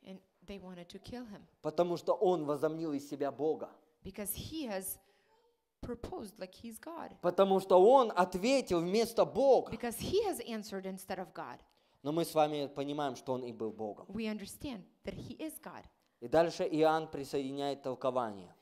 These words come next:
Speaker 1: And later John proposes this explanation.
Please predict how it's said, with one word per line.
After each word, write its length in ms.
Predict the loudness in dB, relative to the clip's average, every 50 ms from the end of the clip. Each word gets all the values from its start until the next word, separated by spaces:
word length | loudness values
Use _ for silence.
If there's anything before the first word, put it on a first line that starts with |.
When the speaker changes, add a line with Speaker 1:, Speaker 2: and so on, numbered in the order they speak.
| _ _ -10
Speaker 1:
And 200 | -8 -6 -4 -4
later 260 | -4 -4 -4 -4 -6
John 520 | -8 -8 -6 -6 -4 -4 -4 -6 -8 -10 -14 _ _ _ _ -20 _ _ _ _ _ _ _ _ _ _ -8
proposes 760 | -8 -6 -4 -2 -2 -2 -4 -4 -6 -6 -4 -6 -6 -8 -10 -10
this 440 | -8 -6 -6 -6 -6 -8 -8 -10 -12 _ _ _ _ _ _ _ _ _ _ _ _ _ _ -14
explanation. 680 | -12 -10 -8 -8 -6 -6 -4 -6 -6 -8 -10 -12 -14